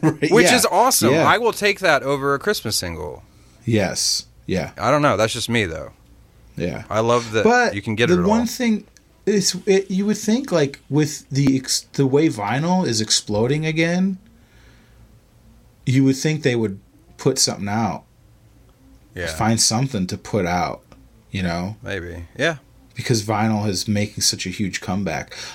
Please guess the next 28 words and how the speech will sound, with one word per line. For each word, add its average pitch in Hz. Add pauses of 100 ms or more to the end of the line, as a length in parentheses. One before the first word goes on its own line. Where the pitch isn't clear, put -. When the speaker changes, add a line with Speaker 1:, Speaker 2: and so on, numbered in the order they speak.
(100)
Speaker 1:
I 143
wonder, 135
I 123
saw 156
somebody 117
make 113
a 110
suggestion 110
that 98
they 107
should -
put 107
out 113
a 101
vinyl, 90 (1300)
uh, 98
like 87
a 98
double 90 (400)
L 90
P 95
of 98
all 92
the 92
s-, -
Christmas 98
single 85
releases. 87